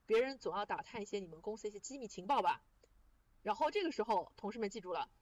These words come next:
千万不能说实话。就，就公司就算销量不好啊，或者说有一些这种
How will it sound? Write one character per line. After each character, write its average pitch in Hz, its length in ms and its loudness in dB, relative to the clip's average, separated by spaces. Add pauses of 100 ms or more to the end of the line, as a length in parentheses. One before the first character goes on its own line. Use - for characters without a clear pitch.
(100)
千 - 220 -2 (200)
万 302 360 2
不 302 240 -2
能 190 400 -2 (180)
说 277 320 0
实 - 240 -8
话。 202 280 2 (600)
就， 233 440 4 (160)
就 262 100 -4
公 269 160 -8
司 254 180 -8 (440)
就 277 120 -2
算 240 160 0
销 262 200 -2
量 247 140 -4
不 262 100 -2
好 185 180 4
啊， 214 300 6
或 240 180 2
者 214 60 2
说 233 180 -2
有 196 200 2
一 202 40 -4
些 254 280 -2 (300)
这 277 80 -4
种 190 340 -2